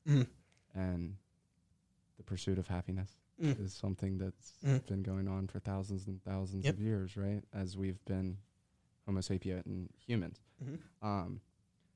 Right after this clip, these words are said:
Speaker 2: so, I mean, yeah, I, I totally agree with you because I feel like if you are fulfilled with what you put into every single day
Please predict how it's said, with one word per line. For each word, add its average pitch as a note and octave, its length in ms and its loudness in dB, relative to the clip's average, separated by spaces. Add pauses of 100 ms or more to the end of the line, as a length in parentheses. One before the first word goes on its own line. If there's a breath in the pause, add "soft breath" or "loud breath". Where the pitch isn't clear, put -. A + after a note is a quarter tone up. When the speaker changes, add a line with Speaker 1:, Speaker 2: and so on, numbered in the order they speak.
(580)
Speaker 2:
so, F#3+ 200 6
I D#3+ 60 8
mean, D3+ 200 8
yeah, A2+ 220 6 (200)
I, G#2+ 280 4
I G#2+ 100 2
totally A#2+ 640 4 (120)
agree G2+ 300 2
with F2+ 180 -2
you F#2+ 120 0
because G2 320 0
I G#2 160 -2
feel A2+ 260 2
like G2 340 2 (1200)
if G#2+ 440 0 (120)
you A#2+ 480 -2
are G#2 160 0
fulfilled G2 680 -4 (120)
with G2 400 -6
what G2+ 220 -6
you G#2+ 140 0
put G2+ 200 -2
into G#2 340 -2
every G2+ 160 -2
single G2+ 240 -4
day G#2 280 -2